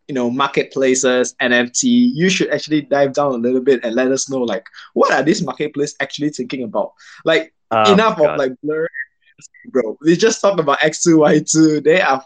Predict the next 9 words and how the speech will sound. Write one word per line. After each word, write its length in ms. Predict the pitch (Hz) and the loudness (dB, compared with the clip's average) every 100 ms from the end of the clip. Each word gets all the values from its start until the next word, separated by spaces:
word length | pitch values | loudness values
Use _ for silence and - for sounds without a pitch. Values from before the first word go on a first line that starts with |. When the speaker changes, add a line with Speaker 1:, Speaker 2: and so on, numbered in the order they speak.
| - | -2
Speaker 1:
far, 520 | 143 135 139 143 147 - | 2 4 2 0 -2 -2
far 340 | 120 123 123 | 0 2 0
away 380 | 117 107 110 110 | -4 -8 -6 -4
right 240 | 113 110 110 | -4 -6 -8
now. 220 | 107 101 | -6 -6
Like, 200 | 107 117 | -4 -6
what's 340 | 135 156 160 - | -2 -2 -2 -8
happening? 440 | - 113 107 101 _ _ _ _ _ _ _ - | -12 -12 -14 -16 _ _ _ _ _ _ _ -2
Speaker 2:
Okay, 380 | 151 131 107 80 | 0 0 -2 -8